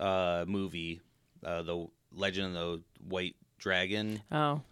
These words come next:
Speaker 1: which is made to be kind of Power Rangers, but it's its own property, so they could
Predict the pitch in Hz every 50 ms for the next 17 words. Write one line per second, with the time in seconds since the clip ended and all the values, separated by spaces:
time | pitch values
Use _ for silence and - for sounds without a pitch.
0 | - _ - 113 104 - - 101 98 95 87 82 - - - _ _ _ _ _
1 | _ _ _ _ _ _ _ _ _ _ _ _ - _ _ - 120 117 120 120
2 | 120 117 - - 101 - - - 104 104 107 - - 123 113 113 - 117 117 110
3 | 110 110 113 110 107 110 110 101 92 98 90 85 - - - - 90 95 90 -
4 | - 98 92 87 - 87 92 92 85 - - 87 87 85 - - 92 82 80